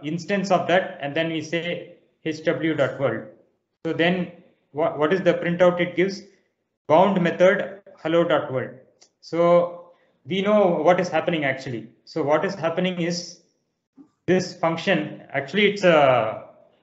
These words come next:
yeah, this is a special case. Uh, this is a function defined inside a class.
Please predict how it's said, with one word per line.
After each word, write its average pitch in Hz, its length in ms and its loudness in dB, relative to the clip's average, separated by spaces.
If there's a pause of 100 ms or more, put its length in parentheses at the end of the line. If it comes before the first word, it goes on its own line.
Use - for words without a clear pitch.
(1160)
yeah, 135 380 0
this 143 160 -6
is 175 160 -4
a 180 100 4
special 196 520 -2
case. 170 500 4
Uh, 120 460 -4 (1120)
this 170 180 0
is 185 80 0
a 185 140 4
function 160 440 2
defined 190 380 0
inside 165 360 2
a 151 120 0
class. - 400 -2